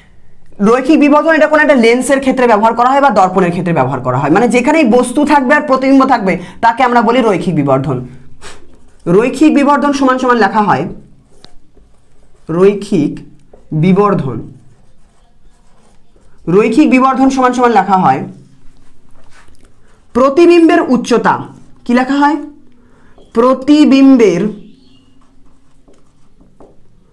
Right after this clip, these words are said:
উচ্চতা divided by বস্তুর উচ্চতা, বস্তুর উচ্চতা। মানে ধরো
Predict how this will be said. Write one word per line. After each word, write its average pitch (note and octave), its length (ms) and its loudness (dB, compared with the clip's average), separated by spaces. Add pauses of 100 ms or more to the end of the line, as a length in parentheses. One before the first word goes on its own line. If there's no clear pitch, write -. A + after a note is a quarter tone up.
(580)
উচ্চতা A3 540 0 (1900)
divided A#3 580 2
by F3 120 0 (160)
বস্তুর G3 420 0
উচ্চতা, B2 360 -8 (2000)
বস্তুর F3 500 -4 (360)
উচ্চতা। C#3+ 400 -8 (2750)
মানে E4+ 160 0
ধরো F#4+ 120 2